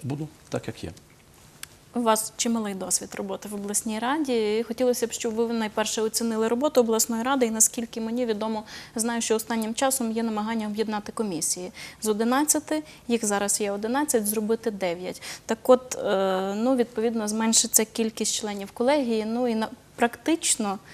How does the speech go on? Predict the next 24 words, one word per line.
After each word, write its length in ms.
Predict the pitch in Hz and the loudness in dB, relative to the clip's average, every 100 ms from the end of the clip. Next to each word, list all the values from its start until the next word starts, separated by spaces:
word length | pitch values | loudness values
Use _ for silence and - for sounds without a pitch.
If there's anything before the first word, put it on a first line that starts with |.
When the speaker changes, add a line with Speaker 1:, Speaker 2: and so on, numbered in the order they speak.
| - | -10
Speaker 2:
що 280 | - - 247 | -2 2 2
це 200 | - 220 | 2 0
дасть? 400 | 185 160 - - | 0 -4 -4 -6
От 120 | 214 | -4
що 180 | - 277 | -2 -2
це 140 | - | 0
дасть 280 | 214 208 - | 0 -2 -2
волинянину, 580 | 214 214 269 254 208 208 | -2 2 4 4 2 -2
що 200 | - 269 | -2 0
це 160 | 262 220 | 2 4
дасть 260 | 233 226 | 4 2
тим 140 | 214 208 | -2 -4
же 80 | |
ж 100 | 208 | -4
самим 280 | - 202 190 | -4 -4 -6
депутатам? 520 | 185 - - - - - - | -8 -12 -14 -16 -18 -14 -8
Speaker 1:
Знаєте, 360 | 165 175 - 139 | -2 0 2 0
м, 680 | 139 143 127 117 120 117 113 117 - | 0 0 2 2 2 0 -4 -6 -6
я 160 | 170 226 | 0 0
хотів 260 | - 190 | 0 2
би, 80 | 165 | 2
щоб 180 | 160 147 | 0 -2
це 120 | - | -2
був, 160 | 147 | -2